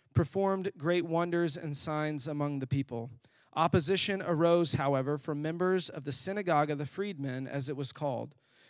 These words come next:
Jews of Cyrene and Alexandria, as well as the provinces of Cilicia and Asia, who began to argue with Stephen. But they could not stand up against the wisdom the Spirit gave him as he spoke.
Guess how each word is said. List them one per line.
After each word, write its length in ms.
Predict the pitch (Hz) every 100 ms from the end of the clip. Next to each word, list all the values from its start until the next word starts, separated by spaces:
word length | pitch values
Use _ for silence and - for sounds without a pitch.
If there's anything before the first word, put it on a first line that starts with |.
| _
Jews 380 | - 175 190 165
of 80 | 151
Cyrene 640 | - 170 170 165 175 180
and 160 | 160 156
Alexandria, 1000 | 151 147 135 156 165 151 165 160 160 156
as 180 | 143 127
well 320 | 139 147 160
as 160 | 151 131
the 60 |
provinces 680 | 135 156 151 160 147 160 147
of 100 | 131
Cilicia 560 | - 143 156 139 165 143
and 120 | 131
Asia, 480 | 147 160 143 165 165 - - - -
who 100 | 151
began 400 | 160 170 196 214
to 120 | 202
argue 380 | 170 170 156 165
with 120 | 160
Stephen. 500 | - 170 139 127 127 _ _ _ _ _
But 400 | - 208 160 170
they 120 | 170 170
could 180 | 180
not 200 | 165 196
stand 360 | - - 196 175
up 160 | 160 160
against 300 | 151 147 -
the 60 |
wisdom 500 | 156 - 151 143 135
the 80 | 139
Spirit 420 | 120 - 165 156
gave 240 | 147 151 135
him 160 | 135
as 140 | 131 123
he 80 | 135
spoke. 500 | - 151 135 -